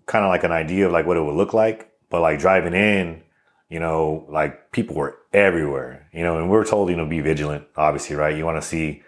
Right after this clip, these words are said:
who's who, know who's who, and, and kinda, like, scope out the scene. But there was so many people walking around, like, all around the Humvee, in between us and everything. It was like,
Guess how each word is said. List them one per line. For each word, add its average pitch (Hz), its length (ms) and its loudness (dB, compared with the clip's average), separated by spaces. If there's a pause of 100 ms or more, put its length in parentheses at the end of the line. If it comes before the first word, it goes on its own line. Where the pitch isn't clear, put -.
(180)
who's 113 280 4
who, 98 200 4
know 95 180 6
who's 90 260 0
who, 90 220 2
and, 80 120 -4
and 82 160 -8
kinda, 87 200 0
like, 80 200 -2
scope 90 180 0
out 82 80 2
the 76 60 -4
scene. 104 440 0 (640)
But 80 160 2
there 90 140 4
was 90 160 2
so 95 240 2
many 95 240 2
people 90 300 -2
walking 80 300 4
around, 78 300 0
like, 76 220 -4
all 95 180 4
around 87 240 0
the 82 60 -2
Humvee, 82 400 -2
in 80 100 -4
between 90 360 -2
us 82 120 0
and 85 80 -2
everything. 85 280 -2
It - 20 -6
was 78 220 -2
like, 76 320 -2